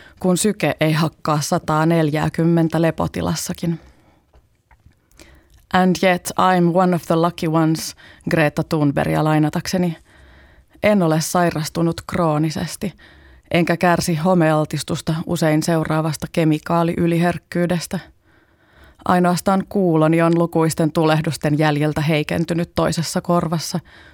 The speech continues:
mutta se on pientä verrattuna siihen, millaisten sairauksien kanssa moni kamppailee loppuelämänsä.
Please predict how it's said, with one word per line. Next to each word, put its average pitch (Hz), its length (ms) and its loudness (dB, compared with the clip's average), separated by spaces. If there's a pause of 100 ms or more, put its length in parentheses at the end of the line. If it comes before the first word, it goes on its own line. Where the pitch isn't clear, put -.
(240)
mutta 190 240 0
se 214 140 2
on 202 120 0
pientä 175 340 2
verrattuna 170 520 0
siihen, 165 460 0 (400)
millaisten 170 540 2
sairauksien 160 680 -2
kanssa 156 380 -2 (400)
moni 160 260 2
kamppailee 156 600 0
loppuelämänsä. 160 880 -2